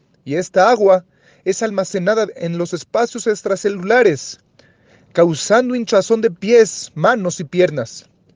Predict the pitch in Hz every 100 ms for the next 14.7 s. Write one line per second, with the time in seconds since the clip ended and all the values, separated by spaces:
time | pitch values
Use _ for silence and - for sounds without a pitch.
0 | _ _ _ - 165 170 226 269 262 220
1 | 233 247 214 190 202 220 208 165 170 160
2 | 208 208 208 247 180 175 170 _ _ _
3 | _ 196 220 202 240 240 - - 240 277
4 | 202 208 208 220 226 233 269 - - -
5 | _ _ _ _ _ 196 185 151 156 -
6 | _ 196 185 233 190 233 285 254 269 165
7 | 170 170 180 202 190 165 - _ _ _
8 | _ _ _ _ _ - 165 170 240 185
9 | 147 139 _ _ _ _ _ _ - 147
10 | - 233 - - 190 196 175 156 151 139
11 | 202 220 196 226 202 - 208 - - -
12 | 127 - - _ _ _ _ - 160 160
13 | 156 151 160 156 156 151 156 151 202 214
14 | 214 180 156 185 185 143